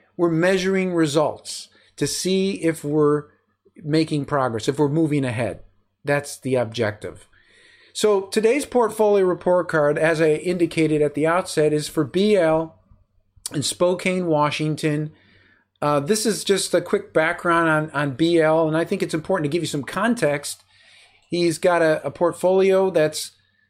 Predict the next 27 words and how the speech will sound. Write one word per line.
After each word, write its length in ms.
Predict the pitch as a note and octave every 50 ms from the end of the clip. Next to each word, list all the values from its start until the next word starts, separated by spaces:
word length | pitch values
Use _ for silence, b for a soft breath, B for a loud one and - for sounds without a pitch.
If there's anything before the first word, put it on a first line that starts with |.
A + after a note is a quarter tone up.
| _ _ _ - -
uh, 200 | C#3+ D3+ C#3+ C#3+
worth 500 | - D#3 E3+ F3+ F3 F3 F3 - - -
six 240 | - - A3+ A3 -
hundred 320 | A3+ G#3+ F#3+ G3+ F3 D#3+
seventy-one 640 | - - G3 G3 F#3+ G3 F#3+ F3+ F3 E3+ E3+ E3 D#3
thousand 400 | D#3 E3+ E3 F3 F3+ E3 F3 E3+
dollars 400 | D#3+ D#3 D#3+ E3 E3 E3+ D#3+ C#3+
and 140 | C#3+ C3+ A#2+
change. 720 | - - E3+ E3 F3 F#3+ G#3 A3 A#3 A#3+ - - - _ _ _ _ _ _ _ _ _ _ _ _ _
He's 160 | - C3+ -
fifty-six. 1000 | - G#3 G3+ G#3 - F3 D#3 - - - G#3 A3 G#3+ G#3+ - - - - - - _
He's 200 | - D3+ C3+ -
single. 640 | - - G3 G3+ G3+ G3+ G3+ G3 G3 G3 - - _ -
He's, 260 | C#3+ D3 C#3+ C3+ C#3+
uh, 280 | D3 C#3+ C#3 C#3 - -
works 300 | D3 E3 E3 E3 - -
in 120 | F3 E3
the 180 | D#3 D3+ C#3+ C#3
medical 480 | C#3 D3 D#3+ E3+ F3 F3 - E3+ D#3 D3
field. 500 | - - E3+ E3+ E3+ E3+ E3+ E3+ E3 - _ _ _ _ _ _ _ _ _ _ _
He 200 | _ C3+ E3 F3+
manages 560 | D#3+ E3+ F#3 F#3+ F#3+ G3+ G3+ E3+ E3+ F3+ D#3+
his 120 | D#3 D#3+ -
portfolio, 840 | - - E3+ D#3+ - - E3+ F3 F3 F3+ F3 F3+ F3 F3 E3+ - - _ _ _ _ _ _ _ _ -
uh, 160 | C#3+ C#3+ C#3+
by 220 | C#3 C#3 E3 D#3 D#3
himself. 580 | D3+ C#3 - - E3 E3+ G3 G#3 - - -